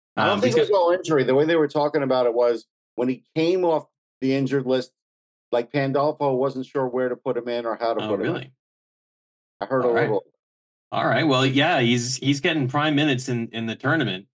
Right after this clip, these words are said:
Speaker 2: and, and on Monday night's game. He's following a
Speaker 1: Why, why do you think that is, Peter?
Speaker 2: 'Cause he looked good?
Speaker 1: No, because he has a history at Chicago Steel with Macklin Celebrini.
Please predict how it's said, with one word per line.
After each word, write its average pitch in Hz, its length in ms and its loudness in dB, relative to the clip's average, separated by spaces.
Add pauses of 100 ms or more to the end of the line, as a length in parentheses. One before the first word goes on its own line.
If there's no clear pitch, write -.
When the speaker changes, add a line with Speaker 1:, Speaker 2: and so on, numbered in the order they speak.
Speaker 2:
and, 104 500 -4 (100)
and 101 300 -8
on 101 180 -6
Monday 117 240 0
night's 127 240 0
game. 95 300 -4 (800)
He's 202 180 2
following 196 360 2
a 156 40 4
Speaker 1:
Why, 175 180 2 (160)
why 175 160 0
do 190 120 -6
you 202 120 -2
think 185 220 -6
that 165 180 2
is, 131 220 0
Peter? - 320 -10 (540)
Speaker 2:
'Cause 135 140 0
he 131 100 2
looked 131 220 0
good? 196 300 -2 (880)
Speaker 1:
No, 85 400 0
because 127 540 -2 (400)
he 123 80 -2
has 127 160 0
a 120 100 -2
history 139 480 0
at 127 140 -4
Chicago 117 400 -2
Steel 135 420 -2
with 110 280 -2
Macklin 104 340 -4
Celebrini. 95 680 -4